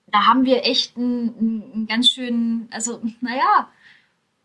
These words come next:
wir hatten, im Nebenraum haben die Leute mit ihren Geigen halt immer so Vivaldi und so geübt und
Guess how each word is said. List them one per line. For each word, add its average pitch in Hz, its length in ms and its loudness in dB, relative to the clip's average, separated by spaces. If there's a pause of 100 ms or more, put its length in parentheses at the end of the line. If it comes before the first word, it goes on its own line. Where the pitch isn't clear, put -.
(480)
wir 247 180 0
hatten, 277 340 0
im 254 180 4
Nebenraum 269 600 4
haben 269 220 6
die 262 60 2
Leute 254 320 2
mit 240 160 0
ihren 214 300 4
Geigen 226 500 4
halt 208 260 2
immer 202 280 -4
so 190 480 -2
Vivaldi 220 580 2
und 226 200 4
so 269 160 0
geübt 277 600 -2
und 220 340 0